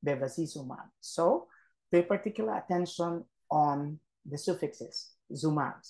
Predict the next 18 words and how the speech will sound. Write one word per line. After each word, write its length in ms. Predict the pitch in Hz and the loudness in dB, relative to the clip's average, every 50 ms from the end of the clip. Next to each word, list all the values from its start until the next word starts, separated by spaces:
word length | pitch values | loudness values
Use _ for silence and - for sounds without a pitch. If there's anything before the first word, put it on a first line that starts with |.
| - _ - | -16 _ -6
ranibizumab, 1160 | 135 135 135 139 135 135 139 135 127 120 - - 170 156 - - 143 135 127 139 175 247 - - - _ _ _ _ _ _ _ _ _ _ _ | -4 -2 0 0 0 -2 -4 -6 -8 -4 -4 -4 -4 -4 -6 -8 -6 -4 -2 0 0 0 0 -2 -10 _ _ _ _ _ _ _ _ _ _ _
bevacizumab. 840 | 139 143 143 131 139 135 - - 160 151 - - 135 - - - - - _ | -2 -2 0 2 0 0 2 0 -2 -2 0 -4 -8 -8 -10 -12 -14 -18 _
So 180 | - - 131 | -8 -6 -6
these 260 | 131 131 156 196 - - | -2 0 -2 -2 0 -2
are 120 | 240 233 | -2 -4
drugs 400 | 190 - 190 180 160 156 - - - | -2 0 0 0 0 0 -4 -8 -6
for 220 | 156 147 139 143 - - _ _ _ | -2 -2 -2 -2 -6 -12 _ _ _
wet 240 | 151 151 156 151 - | 0 0 0 0 0
macular 520 | 151 143 139 135 - - 139 135 131 131 | -2 -2 -2 -4 -6 -6 -4 -2 -2 -2
degeneration. 640 | 131 127 123 - 131 131 123 123 120 120 - 131 131 - | -4 -8 -8 -10 -10 -8 -8 -8 -8 -8 -10 -12 -10 -8
I'd 160 | - 139 - - - | -6 -6 -6 2 6
also 300 | 262 294 320 302 - 311 | 6 6 6 6 2 0
like 220 | 294 294 285 285 | 2 2 0 2
to 140 | - 262 247 - | 0 0 0 2
highlight 440 | 240 233 226 220 220 214 214 226 220 - - - - _ _ _ | 0 0 2 2 2 2 2 2 0 -2 -12 -20 -20 _ _ _
one 200 | 190 180 180 190 | 4 4 6 6
important 520 | 202 196 185 - 175 165 160 - 151 151 | 4 2 4 4 4 4 4 0 -6 -6
thing. 480 | - - - - 196 175 156 135 - - | -8 -10 -6 -4 -2 -2 -2 -2 -6 -10